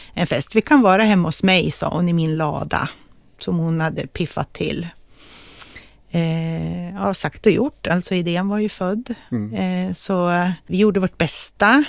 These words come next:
Speaker 1: eh, och försökte kontakta alla som vi mindes från den tiden. Så en sommardag, eh, veckan före midsommarhelgen då, så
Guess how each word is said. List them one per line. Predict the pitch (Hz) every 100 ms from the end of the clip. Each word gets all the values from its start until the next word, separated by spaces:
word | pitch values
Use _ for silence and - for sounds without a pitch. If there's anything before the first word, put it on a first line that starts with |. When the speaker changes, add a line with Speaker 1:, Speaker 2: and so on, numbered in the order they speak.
| -
Speaker 1:
eh, | - 190 180 180 175 -
och | - 190 185 175 160 -
försökte | - 185 -
kontakta | - 202 185 - -
alla | - 175 170
som | - 170
vi | 165
mindes | 170 160 156 196 202 - - - - _ _ - - - -
från | - 185
den | 175 175 180
tiden. | - 160 156 185 254 262 - _ _ _ _ - - - -
Så | - 240
en | 233 233
sommardag, | 277 247 233 233 226 254 254 - 214 -
eh, | 220 214 214 208 208 - -
veckan | 202 202 - 214 208
före | - 202 196
midsommarhelgen | 196 175 - 185 175 185 180 180 175 175
då, | 160 170
så | - 180 156 156 165